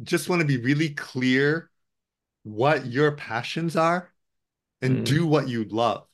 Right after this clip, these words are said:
Speaker 1: right? 'Cause that's the
Speaker 2: Mm.
Speaker 1: only thing that will, that you can maintain. Do what you love versus what you think you should do because you're a Catholic worker.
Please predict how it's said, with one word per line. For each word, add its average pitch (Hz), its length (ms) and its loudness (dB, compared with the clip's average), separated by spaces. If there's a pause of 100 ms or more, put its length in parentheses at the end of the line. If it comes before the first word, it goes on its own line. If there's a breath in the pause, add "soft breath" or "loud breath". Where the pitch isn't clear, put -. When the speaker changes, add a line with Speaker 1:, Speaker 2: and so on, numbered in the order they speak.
(260)
Speaker 1:
right? - 140 -14
'Cause 117 160 -6
that's 151 240 0
the 139 100 0
Speaker 2:
Mm. 127 60 -2
Speaker 1:
only 135 220 0
thing 120 540 -4 (500 soft breath)
that 113 420 0 (580)
will, 104 560 0 (840)
that 120 120 -2
you 117 120 -2
can 107 220 -6
maintain. 101 680 -8 (1000)
Do 156 140 2
what 208 120 6
you 165 100 4
love 151 200 4
versus 143 340 2
what 127 180 0
you 123 100 -6
think 143 300 0
you 110 80 -2
should 104 340 -4
do 101 200 -2
because - 340 -10
you're 95 100 -6
a 92 60 -8
Catholic - 360 -12
worker. - 340 -12